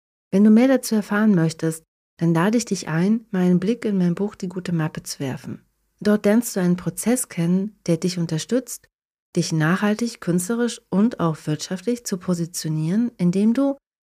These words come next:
deine kreative Seele beschreibst und dann damit und darauf aufbauend deine kreativen Identitäten festlegst und dann genau für diese ganz passgenaue Akquisestrategien entwickelst.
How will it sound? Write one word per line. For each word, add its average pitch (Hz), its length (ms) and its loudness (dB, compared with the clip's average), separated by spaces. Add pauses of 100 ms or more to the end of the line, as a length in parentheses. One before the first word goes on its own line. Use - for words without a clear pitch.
deine 185 220 2
kreative 180 440 0
Seele 156 280 -4
beschreibst - 800 -6
und 170 200 -2
dann 165 260 2
damit 190 580 -4 (260)
und 156 100 -4
darauf 135 300 -4
aufbauend 233 640 -2 (420)
deine 180 220 2
kreativen 202 480 0
Identitäten 180 720 -2
festlegst - 800 -8 (280)
und 165 160 2
dann 208 240 2
genau 202 320 2
für 208 200 -2
diese 202 560 -4
ganz - 300 -4
passgenaue 175 800 -4
Akquisestrategien 185 1040 -4
entwickelst. 220 760 -4